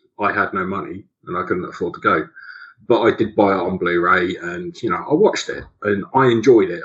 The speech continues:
I like, it took a couple of attempts to watch it to get into it. I enjoyed it. Scream Five last year, I enjoyed. Um, Scream Six,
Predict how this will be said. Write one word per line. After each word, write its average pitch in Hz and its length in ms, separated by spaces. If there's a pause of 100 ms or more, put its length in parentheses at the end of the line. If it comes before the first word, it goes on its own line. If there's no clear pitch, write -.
I 110 80
like, 127 280 (100)
it - 200
took 151 220
a 131 40
couple 131 380
of 101 140 (240)
attempts 117 460
to 110 100
watch 139 320
it 123 280 (580)
to 101 100
get 104 180
into 104 360
it. 165 160 (320)
I 113 120
enjoyed 120 340
it. - 140 (600)
Scream 151 400
Five 123 420
last 107 420
year, 120 420 (220)
I 110 160
enjoyed. 107 640 (1080)
Um, 110 560 (440)
Scream 196 380
Six, - 640